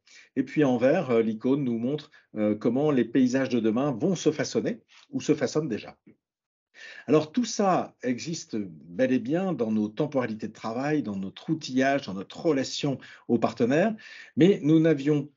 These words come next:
pas d'incarnation dans un lieu. Et, euh, le C A U du Nord a la chance, euh, de disposer de la grande bâtisse du quatre-vingt-dix-huit rue des Stations, ancien,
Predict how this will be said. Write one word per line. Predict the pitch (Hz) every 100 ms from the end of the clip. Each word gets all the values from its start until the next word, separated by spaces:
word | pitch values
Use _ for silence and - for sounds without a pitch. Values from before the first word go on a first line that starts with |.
| _
pas | - 156
d'incarnation | 120 139 131 123 120 117 - 185
dans | 160 110 107
un | 92
lieu. | 92 113 - - _ - - - - -
Et, | 165 156 131
euh, | 120 123 120 117 113 113
le | 147
C | 147 139
A |
U | 131
du | 120 127
Nord | 127 123 117 98 95
a | 113
la | 113
chance, | - 147 135 - - _ _ _
euh, | 107 104 101 95 95 92 92 92
de | 80 117
disposer | - - 143 131 143 139
de | 104
la | 104
grande | 101 147
bâtisse | 131 131 147 120
du | 101
quatre-vingt-dix-huit | 143 - 123 120 113 127 127
rue | 113
des | 104
Stations, | - 110 - 160 202 143
ancien, | 107 - - 120